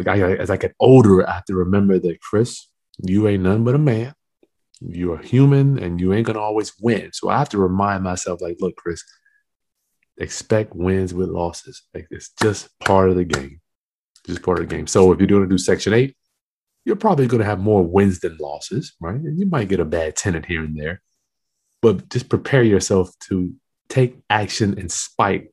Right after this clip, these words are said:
of being scared, y'all. I mean, it just, that, that, that timidity can just hold you back for you. My daughter thinks, you know, as they're younger, they think that just because you get older, you get richer and wiser. Their teachers and the people that they meet, and even family members, you know,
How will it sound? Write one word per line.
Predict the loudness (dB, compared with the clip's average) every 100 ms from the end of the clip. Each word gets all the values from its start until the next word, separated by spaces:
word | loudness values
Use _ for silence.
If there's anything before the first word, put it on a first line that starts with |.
| _
of | -4 -2
being | -2 -4
scared, | -6 -4 -2 -2 -4
y'all. | -10 -14 -18
I | -20 -20
mean, | -18
it | -16
just, | -12 -12 -6
that, | -6 -4
that, | -4 -2
that | -4
timidity | -2 -2 0 -2 -8
can | -12
just | -10
hold | -4 -2
you | -2
back | -6 -8
for | -6 -8
you. | -8 _ _ _ -4
My | 0
daughter | 4 4 4
thinks, | 2 2 0 -8 _ _ _
you | -2
know, | 2
as | 2 0
they're | 0 2
younger, | 2 2 2
they | 2
think | 0 -2 -4
that | -14 -4
just | 0 0
because | 0 0 2
you | 2
get | 2 6
older, | 6 6 2 -2 _ _ _ -4
you | 0
get | 2 0 0
richer | 2 2 2 0
and | 0
wiser. | -2 -2 -4 -8 _ _ _ _ _ _ _ _ _ -20 -20 -20 _ -10
Their | -6
teachers | 2 2 4 2
and | 2
the | 0
people | -2 0
that | -2 0
they | 0
meet, | 2 2
and | 2
even | 0 -2
family | -2 -2 0 0
members, | -2 -6 -8
you | -4
know, | -4 -6